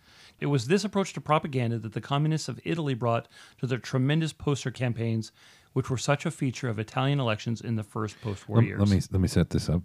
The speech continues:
Speaker 2: a little bit because some people might get confused. I'm
Speaker 1: I was
Speaker 2: sorry,
Speaker 1: gonna
Speaker 2: Dan.
Speaker 1: give some, I was gonna give some context.
Speaker 2: Oh, okay. So the context is we're looking at right outside of World War Two. Fascism has failed. There is now a vacuum,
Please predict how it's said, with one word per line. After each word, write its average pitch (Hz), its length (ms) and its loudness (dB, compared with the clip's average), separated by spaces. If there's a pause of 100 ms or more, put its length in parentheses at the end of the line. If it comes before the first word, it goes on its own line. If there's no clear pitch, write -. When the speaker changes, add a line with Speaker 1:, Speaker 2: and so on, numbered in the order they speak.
Speaker 2:
a 76 80 0
little 87 180 6
bit 90 200 6
because - 240 -2
some 78 140 0
people - 220 0
might 71 180 -2
get - 140 -6
confused. 139 420 -8
I'm - 40 -6
Speaker 1:
I - 20 -8
was - 60 -12
Speaker 2:
sorry, 131 120 0
Speaker 1:
gonna 139 140 -2
Speaker 2:
Dan. 123 80 0
Speaker 1:
give 120 140 -2
some, - 200 -6
I 117 60 -2
was 143 260 4
gonna 120 160 -2
give 104 120 -8
some 113 120 -6
context. - 520 -6
Speaker 2:
Oh, 92 120 8
okay. 80 220 4
So - 120 0
the 85 60 0
context 120 420 8
is 78 280 4
we're 85 220 0
looking 90 260 4
at 78 140 4
right 85 320 2
outside 85 400 2
of 78 60 2
World 76 240 2
War 73 180 -2
Two. 73 520 2 (380)
Fascism 90 580 6
has - 160 -8
failed. 69 680 0 (360)
There 80 140 2
is 69 160 -2
now 78 160 4
a 71 60 2
vacuum, 73 760 -2